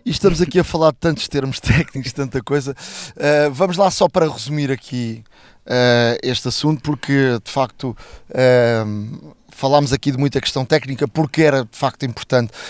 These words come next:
falar destas questões técnicas, mas, ah, aquilo que poderemos, em termos de conclusão, dizer é que há aqui um antes e um depois,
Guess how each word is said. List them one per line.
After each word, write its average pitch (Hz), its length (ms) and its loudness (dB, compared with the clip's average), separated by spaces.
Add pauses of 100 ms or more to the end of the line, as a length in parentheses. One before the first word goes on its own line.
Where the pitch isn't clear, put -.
(140)
falar 135 400 4
destas 117 340 -2
questões - 360 -2
técnicas, 127 580 -2 (400)
mas, 156 500 2 (400)
ah, 151 80 0
aquilo 175 280 -2
que 175 200 -2
poderemos, 143 560 -2
em 131 260 -6
termos 127 220 -2
de - 60 -12
conclusão, 127 420 -4
dizer 135 320 0
é 135 140 0
que 107 320 -10 (360)
há 180 120 4
aqui - 220 -2
um 175 140 2
antes 180 240 2
e 160 60 -2
um 156 60 -2
depois, 151 500 2